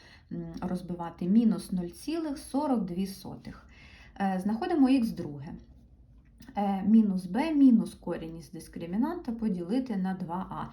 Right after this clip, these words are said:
Аналогічно ми можемо з вами записати, що другий корінь буде мінус одиниця мінус один поділене на корінь із трьох, і це буде приблизно дорівнювати мінус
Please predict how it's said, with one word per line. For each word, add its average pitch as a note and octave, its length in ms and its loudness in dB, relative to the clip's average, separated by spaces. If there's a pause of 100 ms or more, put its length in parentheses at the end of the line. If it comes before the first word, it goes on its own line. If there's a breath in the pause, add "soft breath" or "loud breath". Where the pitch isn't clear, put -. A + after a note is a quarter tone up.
(280 loud breath)
Аналогічно A#3 760 4
ми G#3+ 100 4
можемо G#3 460 -2
з G3+ 60 -6
вами C#4 340 0 (320 loud breath)
записати, G3+ 600 -4
що - 200 -8 (140)
другий F3+ 380 -2
корінь C#4 400 2
буде G3 220 2
мінус G3+ 380 2
одиниця B3 440 -2
мінус A3+ 680 4 (280 loud breath)
один B3+ 380 -2
поділене F#3+ 600 -2
на A#3+ 240 -2
корінь F3 420 -6
із - 120 -12
трьох, D#4+ 360 -6
і A3+ 80 -2
це B3 180 -4
буде G3+ 220 -2
приблизно G3+ 800 -2
дорівнювати C4+ 760 -4
мінус G3+ 720 4